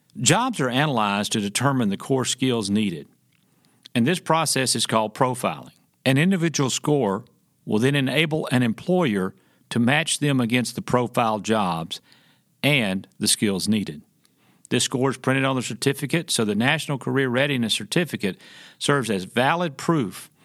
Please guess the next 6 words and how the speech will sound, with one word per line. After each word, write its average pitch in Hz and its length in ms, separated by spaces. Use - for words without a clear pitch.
of 110 120
an 110 60
individual's 127 640
basic 120 500
job 113 420
readiness, 98 600